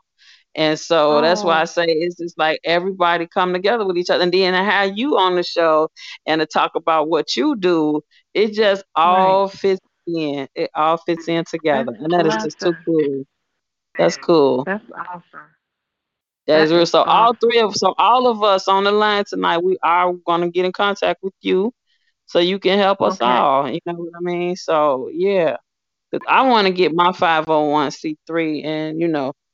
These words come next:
Speaker 1: try to see if I can get grants or something like that because, like I say, I go, you know, help rescue men and women out of domestic violence. So right now I'm going, I'm up under somebody else's five oh one C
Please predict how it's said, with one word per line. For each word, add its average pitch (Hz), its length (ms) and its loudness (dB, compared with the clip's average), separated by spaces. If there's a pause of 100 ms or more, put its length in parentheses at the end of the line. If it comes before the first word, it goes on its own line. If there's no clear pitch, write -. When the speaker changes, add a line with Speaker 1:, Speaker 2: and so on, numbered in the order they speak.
(880)
Speaker 1:
try 165 200 0
to 165 60 0
see 180 180 0
if 165 120 0
I 175 140 2
can 170 140 -10
get 156 280 -6
grants 175 420 -2
or 143 60 -10
something 151 280 -4
like 139 240 -2
that 180 220 2
because, 160 380 0
like 143 200 -4
I 156 80 -2
say, 185 240 0
I 151 180 2
go, 160 320 0
you 196 120 -4
know, 156 380 -4
help 180 240 0 (240)
rescue 175 340 -2
men 165 240 0
and 160 100 -8
women 202 300 -2
out 156 160 2
of 156 80 -6
domestic 156 520 -2
violence. 180 380 2 (340)
So 165 200 2
right 165 240 4
now 190 480 4
I'm 175 260 2
going, 175 300 4
I'm 165 200 2
up 170 180 0
under 160 240 -2
somebody 143 600 -2
else's 160 680 -2
five 151 300 0
oh 156 120 -6
one 151 280 0
C 151 220 -8